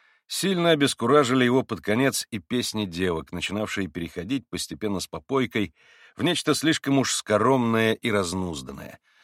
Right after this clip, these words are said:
Да и пляски их тоже. Две девки переоделись в медведей, а Степанида, бойкая девка с палкой в руке, представляя вожака, стала их показывать.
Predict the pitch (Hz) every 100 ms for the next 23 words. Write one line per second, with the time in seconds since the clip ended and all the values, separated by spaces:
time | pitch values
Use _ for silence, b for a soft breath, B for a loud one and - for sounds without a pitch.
0 | b b 131 202 143 156 147 110 - 95
1 | 85 - - 110 90 - - - _ _
2 | _ _ 95 156 165 156 147 131 117 113
3 | 110 127 110 - 87 104 127 180 151 151
4 | 147 113 - - 92 110 170 175 98 80
5 | 87 104 - 92 92 113 - - - 95
6 | - 82 101 - 160 - B B B -
7 | - - 147 170 160 127 120 - 185 151
8 | - 147 147 127 127 - - 120 - 104
9 | 90 78 - - -